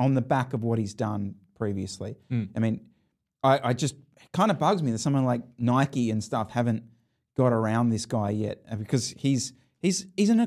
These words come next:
Speaker 1: awesome character as well. I don't know if you watch much of, like, he's a little smart ass in the background. Like,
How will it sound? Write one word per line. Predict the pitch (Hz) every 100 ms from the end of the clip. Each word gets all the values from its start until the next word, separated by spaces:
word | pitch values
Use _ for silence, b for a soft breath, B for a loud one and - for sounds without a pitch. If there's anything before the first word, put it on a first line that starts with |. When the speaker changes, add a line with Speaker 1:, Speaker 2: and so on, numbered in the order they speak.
| -
Speaker 1:
awesome | 240 311 370 254
character | - 170 330 392 123
as | 117
well. | 196 190
I |
don't | 269
know | 311 190
if | -
you | 147
watch | 113 165 - 135
much | 151 160
of, | 131
like, | 131 123 b b
he's | - 233
a |
little | 269 349 330
smart | - - 147 170 302
ass | 269 127 - -
in | 131
the |
background. | 123 196 226 208 180
Like, | 160